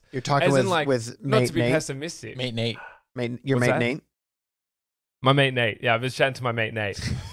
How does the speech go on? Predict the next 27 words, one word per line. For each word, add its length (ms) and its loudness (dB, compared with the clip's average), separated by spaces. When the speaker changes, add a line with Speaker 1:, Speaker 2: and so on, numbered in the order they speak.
Speaker 2:
<laughs> 520 -14
My 140 -2
mate 400 -2
Nate. 360 -2
<laughs> 140 2
Um, 340 2
and 140 2
we 100 6
were 100 6
just 300 0
talking 240 4
about, 180 6
like, 200 0
how 320 2
whack 500 -2
the 80 -8
world 260 2
is. 160 -6
Like, 120 -2
we're 100 0
just 180 -4
like, 160 0
it's, 260 -10
there's 240 -6
just 240 -8
so 220 0
much, 380 -4